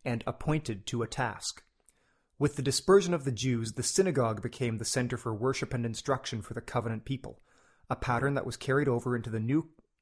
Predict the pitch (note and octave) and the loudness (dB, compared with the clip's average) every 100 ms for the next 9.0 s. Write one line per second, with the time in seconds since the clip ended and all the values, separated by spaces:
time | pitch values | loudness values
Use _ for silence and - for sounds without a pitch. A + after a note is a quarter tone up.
0 | _ - - - _ _ _ _ _ - | _ -4 -4 -6 _ _ _ _ _ -20
1 | _ _ - C3 - C#3 D#3 D3+ C3 B2+ | _ _ -4 -2 2 4 6 4 2 -2
2 | - D3 D3+ C#3 C3+ C3+ B2+ A#2 - F#3 | 2 4 6 4 4 2 0 -4 0 0
3 | - - - A#2 A2 A#2 - A2 A#2 B2+ | 2 -2 -2 -2 -2 -4 -4 0 0 0
4 | A#2+ - D3 - - G2 F2+ F#2 - _ | -2 -2 -2 -2 -6 -6 -8 -14 -18 _
5 | _ _ - _ _ _ _ _ _ - | _ _ -20 _ _ _ _ _ _ 4
6 | F3+ F#3+ E3+ F3 F3+ C#3+ - A2+ A#2 - | 6 6 6 6 4 2 0 -2 -4 -4
7 | - C#3+ D3+ E3+ D#3+ C3 A2+ A2+ A#2 - | -4 -2 0 2 2 2 2 0 0 2
8 | A#2+ G#2+ - B2 - E3 D3+ B2 G2+ | 2 2 -2 -2 -2 -2 0 -2 -4